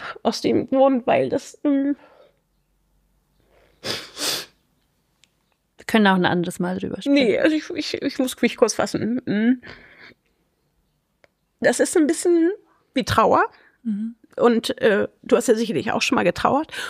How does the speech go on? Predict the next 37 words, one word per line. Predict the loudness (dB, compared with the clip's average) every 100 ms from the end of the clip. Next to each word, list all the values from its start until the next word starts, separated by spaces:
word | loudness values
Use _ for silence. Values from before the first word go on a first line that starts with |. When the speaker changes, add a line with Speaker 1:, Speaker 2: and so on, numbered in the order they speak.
| -6 0
Speaker 1:
Und | 2
Trauer | 4 2 2
kommt | 0 2
immer | 2 2
wieder. | 2 -2 -4 -18 _ _ _
Speaker 2:
Mhm. | -6 -2
Speaker 1:
Also | 4 4
Trauer | 6 4 4
ist | 2 0
nicht | -2 -2
etwas, | -2 -2
das | 0 0
mit | -2
der | -2
Zeit | -4 -4
vergeht. | -6 -4 0 0 -2 -18 _ _ _ _ _ _ _ _ _ _ 0
Ähm, | 4 4 4 0 -10 2
und | 2 2 -2 -10 _ _ _ _ -6
es | -2
kommt | 2
immer | 4 4
wieder | 2 2
hoch. | 0 0 -8 _
Mal | -2 0 0 0
ist | -2 -4
es, | -2
ist, | 0 0 0 0
wenn | 0
es | 0
jetzt | 0
auch | 2
nicht | 0
etwas, | 2 0 2
wo | 2
ich | 2 4
sage, | 2 2
so, | 2